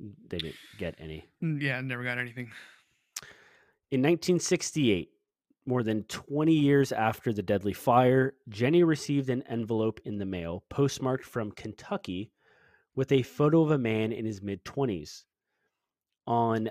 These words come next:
Speaker 1: the backside of this photograph, there was a cryptic message. "Louis Soder, I love brother Frankie. Ill Ill Boys,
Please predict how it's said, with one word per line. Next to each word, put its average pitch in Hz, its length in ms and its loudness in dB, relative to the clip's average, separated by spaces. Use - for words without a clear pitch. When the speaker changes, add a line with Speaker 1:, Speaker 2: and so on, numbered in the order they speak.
Speaker 1:
the 107 260 -6
backside 110 640 0
of 90 120 -10
this 95 160 -10
photograph, 87 640 -8
there 107 140 -2
was 98 180 -2
a 95 80 -4
cryptic - 500 -6
message. 98 640 -8
"Louis 131 320 6
Soder, 107 500 4
I 101 120 -2
love 107 460 -2
brother 98 300 0
Frankie. 85 640 -10
Ill 127 180 2
Ill 127 160 4
Boys, 101 840 0